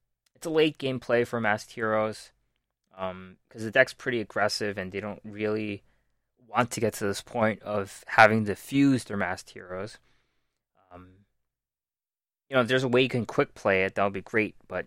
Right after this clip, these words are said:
you're not, um, you're not gonna do that with the masked heroes besides the mask change. So this is basically, um,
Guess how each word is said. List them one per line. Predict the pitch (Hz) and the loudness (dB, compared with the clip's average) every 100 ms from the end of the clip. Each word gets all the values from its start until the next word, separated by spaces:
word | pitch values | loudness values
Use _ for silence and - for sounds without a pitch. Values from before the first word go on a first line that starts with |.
| - | -8
you're | 107 | -6
not, | 101 95 95 - _ 107 | -2 0 -2 -8 _ -6
um, | 90 90 90 101 _ _ _ _ _ _ _ _ _ _ _ _ _ _ | -6 -6 -14 -20 _ _ _ _ _ _ _ _ _ _ _ _ _ _
you're | 117 | -6
not | 110 104 | -4 -4
gonna | 104 | -8
do | 92 120 123 | -8 -4 -2
that | 90 | -2
with | 76 98 | -6 -12
the | 101 | -10
masked | 90 - - | -10 -10 -4
heroes | 113 104 _ | -4 -4 _
besides | - - 107 98 92 - - _ _ - | -6 4 6 6 0 -12 -18 _ _ -14
the | |
mask | 98 92 90 - _ | -8 -8 -8 -16 _
change. | - 139 110 92 - _ _ _ _ _ _ _ _ | -20 -18 -18 -20 -20 _ _ _ _ _ _ _ _
So | 185 | -2
this | 208 | -2
is | 208 | 2
basically, | 196 190 - 170 - 151 143 139 135 | 4 4 0 -4 -2 -2 0 -2 0
um, | 95 95 95 95 | 2 2 0 -4